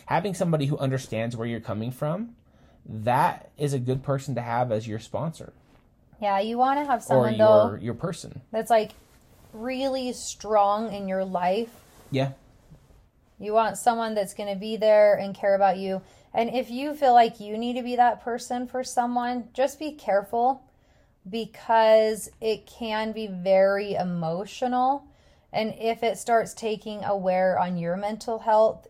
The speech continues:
Speaker 2: you may need to step back and not be that person for a while, 'cause you still have to take care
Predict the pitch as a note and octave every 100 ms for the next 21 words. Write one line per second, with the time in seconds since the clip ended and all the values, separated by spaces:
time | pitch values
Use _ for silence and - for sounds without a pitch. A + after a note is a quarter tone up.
0 | _ _ G3+ G#3 G#3+ A3 G#3+ G3+ G3+ G3+
1 | G3+ F#3+ - - F#3 F#3 F3 F3 F3+ F#3
2 | - - - - - _ - G3+ F#3+ F#3
3 | F3+ F3+ F3+ F3+ F#3 - _ _ _ -
4 | - - _ _ - G3+ G3+ G3 F#3+ F#3
5 | F3+ F3+ F#3 F#3+ F#3 E3 - - E3 D#3+
6 | F3+ F3 - F3+ E3+ E3 E3 G3 F3 G#3+
7 | G3 G3+ - A3 A#3+ A#3+ A3 A3+ F#3+ -
8 | G3+ F#3+ F3+